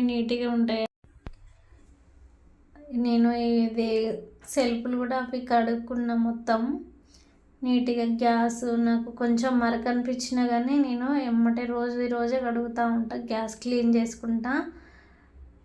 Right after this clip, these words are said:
అది బ్లాక్ కదండి, అందుకే కొంచెం పాలు కానీ అన్నం కానీ ఏదన్నా ఆయిల్ కానీ పడ్డా కానీ ఎమ్మటే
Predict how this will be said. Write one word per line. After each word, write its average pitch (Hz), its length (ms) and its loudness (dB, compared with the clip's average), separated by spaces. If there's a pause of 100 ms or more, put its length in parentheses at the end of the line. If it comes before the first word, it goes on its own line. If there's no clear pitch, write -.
(220)
అది 233 240 -2
బ్లాక్ 226 400 4
కదండి, 233 460 4
అందుకే 233 360 2 (120)
కొంచెం 233 420 2 (240)
పాలు 233 380 2 (100)
కానీ 220 340 -2 (160)
అన్నం 226 320 -2 (140)
కానీ 208 320 0 (680)
ఏదన్నా 233 380 2
ఆయిల్ 233 240 0
కానీ 233 240 2
పడ్డా 226 360 0
కానీ 285 220 2 (1040)
ఎమ్మటే 233 320 2